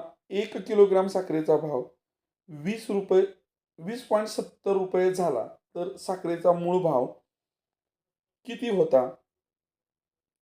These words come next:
पहिला पर्याय आहे पंधरा रुपये, दुसरा पर्याय आहे सोळा रुपये,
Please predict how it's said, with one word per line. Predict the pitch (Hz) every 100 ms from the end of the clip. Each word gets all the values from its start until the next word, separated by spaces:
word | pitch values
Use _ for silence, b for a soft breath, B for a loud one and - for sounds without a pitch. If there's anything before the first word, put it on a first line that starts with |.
| _
पहिला | 170 170 180
पर्याय | 185 175
आहे | 170 175
पंधरा | 190 170 160 160
रुपये, | 156 165 - - _ _ _ 175
दुसरा | 160 180 190
पर्याय | 185 156 147
आहे | 143 143
सोळा | 135 - 165 160
रुपये, | 160 131 123